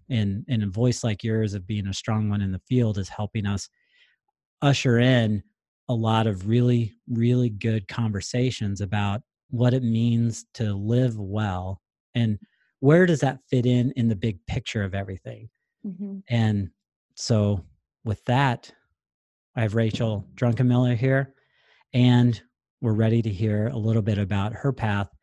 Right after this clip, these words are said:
Speaker 1: and how she's gotten to where she is in the field today. So Rachel,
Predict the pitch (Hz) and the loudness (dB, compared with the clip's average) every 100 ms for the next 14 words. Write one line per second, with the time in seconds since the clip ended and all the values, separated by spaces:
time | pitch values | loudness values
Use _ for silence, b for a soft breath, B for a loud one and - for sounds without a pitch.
0 | _ _ _ _ - 113 90 110 104 104 | _ _ _ _ -6 -4 0 2 2 0
1 | 90 _ - - 151 143 127 - - _ | -4 _ -12 -4 2 2 2 -4 -14 _
2 | - 120 127 107 104 92 - 107 101 - | -4 -4 -2 -4 -4 -8 -6 -4 -2 -2
3 | 107 95 98 90 - 104 98 - 98 117 | -4 -4 -4 -8 -8 -8 -8 -8 -6 -6
4 | 117 - _ _ _ _ _ _ _ 143 | -6 -10 _ _ _ _ _ _ _ -20
5 | _ _ _ _ - 110 104 127 104 90 | _ _ _ _ -6 -2 0 -2 -4 -8